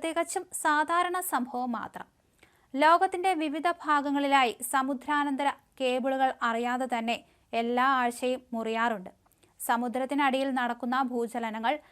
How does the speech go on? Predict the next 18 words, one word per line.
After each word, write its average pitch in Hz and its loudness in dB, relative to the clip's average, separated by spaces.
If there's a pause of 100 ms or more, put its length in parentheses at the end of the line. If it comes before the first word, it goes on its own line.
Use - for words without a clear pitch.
(220)
അഗ്നിപർവ്വത 247 -2 (120)
സ്ഫോടനങ്ങൾ, 226 -2 (340)
കപ്പലുകളുടെ 254 0 (180)
നങ്കൂരങ്ങൾ 247 -2 (180)
എന്നിവയൊക്കെ 240 -4 (180)
ഇതിന് 247 -4 (100)
കാരണമാകാറുണ്ട്. 214 -2 (440)
എന്നാൽ 233 0 (320)
കഴിഞ്ഞ 254 2 (100)
പതിനെട്ട് 247 -2
മാസങ്ങളിലായി 277 2 (140)
ഇത്തരത്തിൽ 247 -6 (160)
കേബിൾ 254 -2 (100)
ബന്ധം 254 0
വിച്ഛേദിക്കപ്പെടുന്നത് 240 -2 (400)
വർദ്ധിച്ചു 254 0
വരികയാണെന്ന് 247 0 (380)
ടെലകോം 320 0